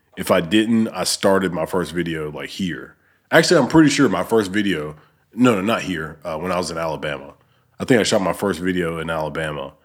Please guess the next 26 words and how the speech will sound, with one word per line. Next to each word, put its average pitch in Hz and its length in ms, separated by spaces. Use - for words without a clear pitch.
and 87 180
then, 80 320
um, 73 440
just - 180
started 101 280
learning 90 300
about 87 240
camera 90 320
stuff 71 280
just 78 200
by 78 80
watching 78 380
YouTube. 76 480
So, 71 360
moral 120 200
of 92 60
the 82 100
story 101 400
is, 78 180
if 76 140
you 104 100
don't 113 160
know 101 440
anything 104 400
about 107 240
something, 117 520